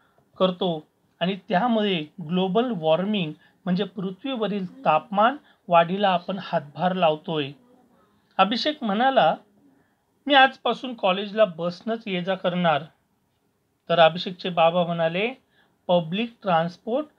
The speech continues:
is a must." रेखा मावशींनी आपले पायाचे फरशीवरील ठसे सहजपणे पुसले, पण आपल्या वातावरणावर उमटलेले प्रदूषणाचे ठसे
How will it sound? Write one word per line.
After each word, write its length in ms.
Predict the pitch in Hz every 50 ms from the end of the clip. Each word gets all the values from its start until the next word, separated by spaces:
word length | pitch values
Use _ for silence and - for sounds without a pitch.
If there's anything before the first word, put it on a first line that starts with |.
| _ _ _ _ -
is 220 | 180 170 190 196
a 40 | 175
must." 600 | 156 147 147 151 165 175 180 175 - - - - - _ _ _ _ _ _ _ _ _ _ _ _ _ _ _ _ _ _ _ _ _ _ _ _ _ _ _ _ _ _ _ _ _ _ -
रेखा 300 | 202 220 233 226 - 247
मावशींनी 500 | 247 233 220 220 190 - - 220 214 220
आपले 460 | 214 208 202 185 - 208 190 196 190 190 - _ _ _ _ _ _ -
पायाचे 680 | 196 185 185 190 190 190 185 - - 208 202 185 180 - _ _ _ -
फरशीवरील 600 | 185 175 180 180 - 285 277 262 233 208 220 220 - - -
ठसे 320 | 208 180 - - 190 185
सहजपणे 640 | 180 - - 208 202 220 233 233 - - 226 233 233
पुसले, 560 | 226 - 202 185 - - 196 180 165 147 147 - _ _ _ _ _ _ _ _ _ -
पण 120 | 180 175
आपल्या 380 | 165 151 151 - - 175 170 165
वातावरणावर 880 | 160 151 147 147 - 220 226 233 226 208 208 208 196 185 175 185 185 180
उमटलेले 600 | 170 160 160 190 214 214 - - 185 180 180 170
प्रदूषणाचे 840 | 175 - 175 156 156 170 226 226 - 233 208 196 185 180 - 175 151 - -
ठसे 460 | 160 - - - 208 214 247 247 -